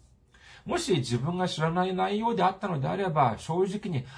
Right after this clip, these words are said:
「あ、この部分は少しわかりません。私が一度資料を少し、あ、探してみます」。こういうようなことを言うのが、これが恥ずかしいことでしょうか。知らないというのが、あ、わからないとい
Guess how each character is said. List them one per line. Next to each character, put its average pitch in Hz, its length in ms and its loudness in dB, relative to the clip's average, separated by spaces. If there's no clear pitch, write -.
「あ、 - 200 -10
こ - 140 -8
の 160 100 0
部 185 140 -2
分 180 100 -4
は 120 180 0
少 - 220 -8
し - 100 -8
わ 98 160 -8
か 131 100 -4
り 143 60 -2
ま 151 200 -2
せ 156 160 -6
ん。 - 120 -6
私 156 260 -4
が 175 60 2
一 170 140 -4
度 180 200 0
資 240 220 -4
料 247 120 2
を 123 220 4
少 - 180 -10
し、 160 160 -6
あ、 98 220 -4
探 180 300 0
し 208 60 -6
て 226 80 -2
み 220 60 2
ま 220 140 2
す」。 - 140 -14
こ 190 260 0
う 339 60 -6
い 330 60 -8
う - 20 2
よ 370 100 2
う 240 60 2
な 143 100 2
こ 135 120 -2
と 135 140 0
を 131 60 4
言 127 120 2
う 131 40 2
の 110 120 -2
が、 104 160 -4
こ - 140 -8
れ 139 80 -2
が 190 100 -2
恥 156 200 -4
ず - 40 -12
か - 140 -6
し - 140 -6
い 359 100 0
こ 185 100 -6
と 143 100 -2
で 117 140 0
し - 140 -10
ょ 87 200 -10
う - 20 -20
か。 - 60 -20
知 143 180 0
ら 196 140 4
な 302 160 2
い 330 80 -6
と 233 80 -4
い 147 120 0
う 139 100 -2
の 123 120 0
が、 113 320 -4
あ、 104 80 0
わ 104 160 0
か 240 140 0
ら - 100 -4
な - 80 -4
い - 40 -8
と - 80 -6
い 123 40 0